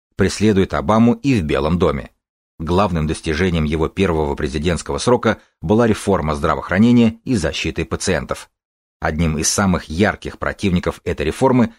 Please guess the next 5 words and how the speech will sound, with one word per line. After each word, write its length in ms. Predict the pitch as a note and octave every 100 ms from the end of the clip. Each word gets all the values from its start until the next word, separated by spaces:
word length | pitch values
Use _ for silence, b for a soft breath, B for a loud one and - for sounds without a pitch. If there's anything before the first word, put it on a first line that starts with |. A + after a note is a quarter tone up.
| B -
стала 460 | - C#3 C3+ -
экс-губернатор 840 | G#2+ F#2 - E2 E2 D#2+ E2 D2+ C#2
Аляски 580 | C2 G2+ - B2+ A2 _ -
Сара 360 | - B2 F#2
Пейлин. 500 | - A2 D#2+ D2 C#2+